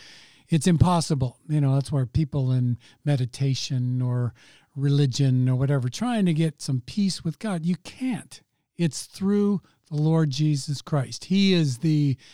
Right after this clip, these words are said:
as he says in chapter three, verse twenty-five, he is the propitiation for our sins. He is the one who satisfies through his shed blood the wrath of God so that we can now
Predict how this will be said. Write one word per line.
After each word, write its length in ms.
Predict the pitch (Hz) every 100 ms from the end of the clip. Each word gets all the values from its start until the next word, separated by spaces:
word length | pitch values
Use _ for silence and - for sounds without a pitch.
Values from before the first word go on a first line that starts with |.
| - - _
as 180 | 147 135
he 80 | 143
says 340 | - 156 131
in 100 | 135
chapter 380 | - 139 - 127
three, 320 | - 147 143
verse 260 | 131 131 -
twenty-five, 800 | - 135 120 165 180 160 143 - _ _ _ _ _ _
he 240 | - 175
is 200 | 170 135
the 120 | 120 131
propitiation 1300 | - 143 127 - 175 190 - 170 147 151 - 151 139
for 260 | - 135 127
our 140 | 123
sins. 680 | - - - 165 113 104 -
He 240 | 160 160
is 200 | 151 131
the 120 | 143
one 320 | 135 151 160 151
who 440 | 131 151 143 131 - - - _
satisfies 920 | - - 175 175 165 - 156 139 131
through 240 | - 151 139
his 120 | 127
shed 340 | - 147 131 120
blood 460 | 135 139 135 127 - - - - _ _ _
the 260 | 143 147 139
wrath 380 | 147 151 139
of 120 | 147 127
God 300 | 147 139 131
so 220 | - 165
that 220 | 151 170
we 140 | 165 180
can 600 | - 196 240 233 120 113 _ _ _ _
now 460 | 147 147 135 123 120